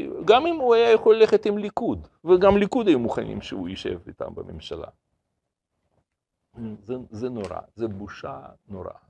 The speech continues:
אבל ברגע שרוב העם ככה רוצה,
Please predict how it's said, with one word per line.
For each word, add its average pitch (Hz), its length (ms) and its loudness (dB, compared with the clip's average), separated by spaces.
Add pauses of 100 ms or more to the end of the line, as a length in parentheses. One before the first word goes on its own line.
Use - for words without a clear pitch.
(480)
אבל 98 240 -10 (1040)
ברגע 123 320 -4
שרוב 104 720 -4 (140)
העם 87 320 -8
ככה 101 280 -8
רוצה, 92 540 -6